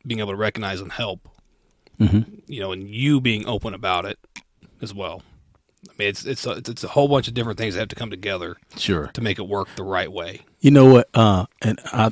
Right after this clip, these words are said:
Speaker 2: I'll tell you another exp-, uh, experience I had with, uh, another firefighter on the job. We had a, a traumatic, um, incident that happened my first Christmas on the job, where a family was, uh, killed on the highway.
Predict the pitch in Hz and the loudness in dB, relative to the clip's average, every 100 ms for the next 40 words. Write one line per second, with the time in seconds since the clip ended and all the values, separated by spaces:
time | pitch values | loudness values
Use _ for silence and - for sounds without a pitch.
0 | - 107 - 110 104 110 95 90 - - | 0 2 6 8 8 6 4 0 -6 -12
1 | - 90 82 78 - 101 85 82 78 80 | -10 -8 -8 -10 -6 -4 -4 -4 -6 -6
2 | 78 76 85 80 82 78 80 78 - - | -8 -8 -8 -8 -8 -10 -10 -14 -20 -20
3 | - - - 98 87 - 92 82 87 82 | -20 -12 0 0 0 0 0 0 -2 -4
4 | 80 80 78 82 76 73 - - - - | -4 -6 -4 -2 -2 -2 -8 -18 -20 -20
5 | - - _ _ _ _ - 117 120 123 | -20 -20 _ _ _ _ 2 4 8 8
6 | 110 101 - 95 90 - 104 104 101 101 | 8 4 0 0 0 0 0 0 0 -2
7 | - 110 98 92 90 87 - _ _ _ | -6 -6 -4 -6 -6 -8 -14 _ _ _
8 | _ _ _ _ _ - - 214 - 196 | _ _ _ _ _ -10 -2 -2 0 0
9 | 92 - 92 101 92 - 90 85 - - | 0 0 0 2 2 2 0 -2 -8 -20
10 | - - 101 98 - 98 - - 98 95 | -18 -4 -2 0 0 -2 -2 -2 -2 -2
11 | 87 85 80 76 69 62 - _ _ _ | -2 -4 -6 -6 -6 -8 -14 _ _ _
12 | - 80 82 76 - 78 95 90 80 78 | -8 -6 -6 -6 -10 -10 -6 -6 -6 -8
13 | 78 - - 78 - 98 82 76 76 67 | -8 -8 -6 -6 -2 0 0 -2 -6 -8
14 | 57 60 58 | -8 -10 -12